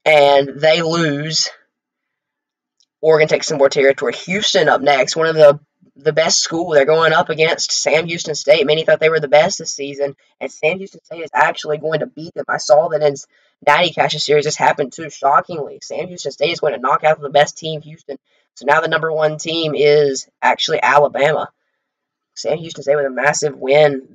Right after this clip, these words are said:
there, and they have a decent piece of land. Now Nebraska going south, take on Kansas State. The Wildcats do win by thirteen, though,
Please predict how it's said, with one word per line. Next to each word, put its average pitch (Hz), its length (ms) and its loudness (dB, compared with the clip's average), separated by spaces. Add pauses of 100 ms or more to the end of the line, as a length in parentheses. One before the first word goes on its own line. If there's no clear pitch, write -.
there, 131 500 2 (320)
and - 80 -20
they 139 120 2
have 156 360 4
a 160 60 -14
decent 151 280 -12
piece 156 200 -18
of 123 60 -14
land. 139 300 -2
Now 156 220 4
Nebraska 165 540 2
going 156 260 -4
south, 143 400 -2
take 156 240 0
on 147 240 -2
Kansas 151 420 -6
State. 147 360 4
The 131 80 -6
Wildcats 147 800 4 (320)
do 160 240 -6
win 160 260 2
by 147 200 6
thirteen, 160 800 -2
though, 143 380 4